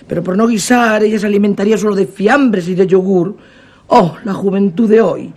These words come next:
Pero ella está de vacaciones y no sale. ¿Y sabe usted por qué? Porque ella tiene un novio, René.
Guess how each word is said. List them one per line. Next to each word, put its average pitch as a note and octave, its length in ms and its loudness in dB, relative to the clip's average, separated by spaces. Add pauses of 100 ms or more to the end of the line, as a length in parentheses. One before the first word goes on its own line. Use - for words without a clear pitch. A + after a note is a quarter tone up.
(600)
Pero C4 140 4
ella A3 120 2
está - 140 -4
de F#3+ 80 0
vacaciones E3+ 600 -2
y G#3 60 -2
no F#3+ 120 0
sale. A#3 540 -2 (260)
¿Y G#3 80 0
sabe F#3 260 0
usted F#3+ 200 -2
por F#3 220 -4
qué? C#4 300 -6 (580)
Porque E3 260 -4
ella F#3 180 0
tiene F#3+ 200 -2
un F#3 180 2
novio, G3+ 480 -2
René. A3 800 0